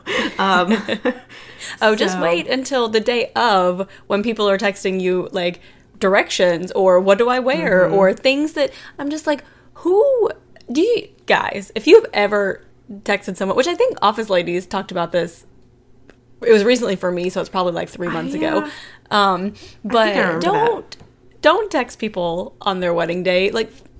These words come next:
Speaker 2: you probably know someone else who can have the answer. Text that person. Text
Speaker 1: Mm-hmm.
Speaker 2: people in the wedding party. Text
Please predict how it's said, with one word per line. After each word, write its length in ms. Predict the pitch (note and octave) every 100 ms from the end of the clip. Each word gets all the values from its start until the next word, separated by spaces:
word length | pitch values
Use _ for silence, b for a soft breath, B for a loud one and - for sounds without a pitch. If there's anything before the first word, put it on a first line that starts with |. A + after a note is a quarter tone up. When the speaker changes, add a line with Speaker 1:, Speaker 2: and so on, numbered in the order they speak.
| - - - - _ -
Speaker 2:
you 160 | A#3+ C#4+
probably 540 | - D#4 F4 D4+ D4+
know 220 | C4+ A#3 A#3
someone 420 | B3 A3 A3 G3+
else 340 | F#3+ G#3+ A3
who 120 | B3
can 140 | A#3 A#3
have 200 | A3 G#3
the 140 | G#3+
answer. 260 | G3+ G#3 A#3+
Text 340 | A#3 F4 - G3+
that 200 | F#3+ -
person. 400 | - - - G#3
Text 300 | C#4+ D4+ G3+
Speaker 1:
Mm-hmm. 340 | F#3+ F3+ E3
Speaker 2:
people 220 | D4+ D#4
in 60 | D4
the 80 | C#4
wedding 300 | G3+ F#3+ F#3+
party. 340 | G3 F#3+ F#3+
Text 380 | G3+ A3 A3 -